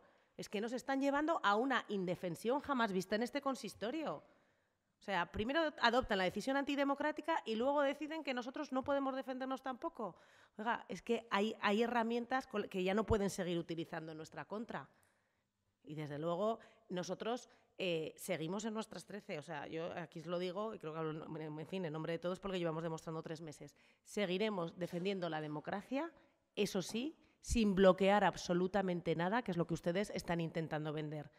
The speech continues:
Que hay informes, además, que dejan muy claro que no estamos bloqueando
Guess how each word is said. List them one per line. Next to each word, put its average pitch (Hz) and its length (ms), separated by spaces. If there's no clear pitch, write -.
Que - 100
hay 185 120
informes, 180 460
además, 180 400
que - 80
dejan 156 240
muy 151 140
claro 170 280
que 185 120
no 170 80
estamos 160 300
bloqueando 147 480